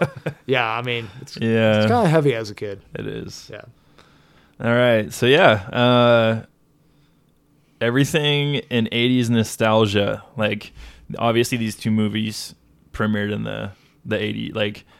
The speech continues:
Speaker 1: they're either set in the eighties
Speaker 2: Or
Speaker 1: or
Speaker 2: have strong eighties influence.
Speaker 1: strong eighties influence. And so, why do you think that is? Why, why are these shows like Stranger Things? Uh, you know, we're, we're looking at,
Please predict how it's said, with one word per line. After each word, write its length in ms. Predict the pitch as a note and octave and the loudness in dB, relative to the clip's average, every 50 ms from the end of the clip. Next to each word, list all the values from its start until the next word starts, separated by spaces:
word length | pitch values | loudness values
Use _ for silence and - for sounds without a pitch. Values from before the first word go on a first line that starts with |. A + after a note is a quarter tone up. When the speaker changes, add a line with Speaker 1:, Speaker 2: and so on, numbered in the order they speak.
| _ _ | _ _
Speaker 1:
they're 160 | C3 C3 C3 | 2 4 4
either 200 | B2+ B2+ A#2+ A2 | 4 4 2 0
set 220 | - - D3+ D3+ | 0 0 0 0
in 80 | D3+ D3+ | 0 -2
the 60 | D3 | -4
eighties 440 | C#3 C3+ C3+ C3+ C3 B2+ A#2+ A2 A2 | -4 -4 -2 -2 -2 -4 -4 -6 -8
Speaker 2:
Or 400 | F#2+ - A2 A2+ A2 A2+ A2+ A2 | -8 -4 -2 0 0 0 0 0
Speaker 1:
or 60 | A2 | 0
Speaker 2:
have 240 | A#2+ A#2+ B2+ A#2+ - | 0 -2 -2 -6 -8
strong 320 | - - D3 B2 A#2+ A2+ | -8 -8 -6 -8 -8 -8
eighties 320 | A2+ A2 G#2+ A2 A2 G2+ A2 | -10 -10 -10 -12 -12 -12 -12
influence. 520 | G#2+ G#2 - - G#2+ G#2 G2+ G#2 G#2 G#2 | -14 -14 -12 -14 -12 -12 -12 -12 -12 -10
Speaker 1:
strong 320 | - - G#2+ G#2 G#2+ A2+ A2 | -10 -8 -6 -6 -6 -6 -8
eighties 280 | G2 - G#2+ G#2 G2 | -8 -8 -8 -8 -8
influence. 540 | G2+ G#2 G#2 - F#2+ G2+ G2+ G2+ G2+ - - | -8 -8 -8 -6 -6 -6 -4 -4 -6 -6 -6
And 100 | A2 G#2+ | -8 -6
so, 320 | - - G2+ G2+ G#2+ B2 - - _ - - _ _ _ _ _ _ - _ | -4 -4 -4 -4 -4 -6 -8 -12 _ -20 -20 _ _ _ _ _ _ -16 _
why 180 | - A#2+ F3 | -2 -2 -2
do 60 | - G#4 | 0 -2
you 100 | G#4+ G4+ | -4 -2
think 200 | - F4+ - - | -2 -2 0 2
that 180 | A#3 F#3+ F3 | 2 2 2
is? 160 | F#3+ E3+ A#2 | 2 -2 -2
Why, 640 | A2+ A2 A2+ B2+ C#3 D3+ D3+ D#3+ E3 D#3 D3+ C#3+ C#3 - _ _ _ _ _ _ _ _ | -2 -2 0 2 2 2 2 0 0 -2 -4 -6 -10 -14 _ _ _ _ _ _ _ _
why 600 | - - - - - B2 B2 B2+ C3+ C3+ C#3+ D3 C#3+ | -20 -20 -20 -16 -8 -2 0 4 4 4 4 4 2
are 180 | C#3 C#3 C3+ | 2 2 2
these 240 | C3 C3 C3 B2 A2 | 0 0 -2 -4 -4
shows 340 | - - - B2 B2 B2 A2+ | -4 -4 -2 0 0 0 0
like 140 | A#2 A2+ A2 | -2 -4 -4
Stranger 420 | - - - A#2 A2 A2+ A2+ A2+ G#2 | -6 -4 -2 0 2 2 2 0 0
Things? 600 | - A2+ A2 A2 G#2+ G#2+ G#2+ G#2+ G#2 - - - _ _ _ _ _ _ _ _ | 0 0 0 2 2 0 0 -2 -4 -6 -12 -14 _ _ _ _ _ _ _ _
Uh, 600 | - - A2 A2 G#2+ G#2 G#2 G2 G2 G2 F#2+ F#2+ - | -10 -6 -6 -4 -4 -4 -4 -4 -4 -4 -6 -6 -6
you 120 | - A#2 A#2+ | -4 -2 -2
know, 200 | A#2 A2 G#2+ A2 | 0 0 0 0
we're, 220 | A2 A#2+ C3 C3 - | 2 2 0 0 0
we're 480 | - C3 C3+ C3+ C3 B2+ A#2+ A#2 A#2 A2 | -2 0 2 4 4 4 4 2 0 -2
looking 380 | G#2 A#2+ B2+ B2+ - C3+ B2+ | -2 0 0 0 2 2 4
at, 240 | A#2+ A2+ A2+ - - | 4 4 4 2 0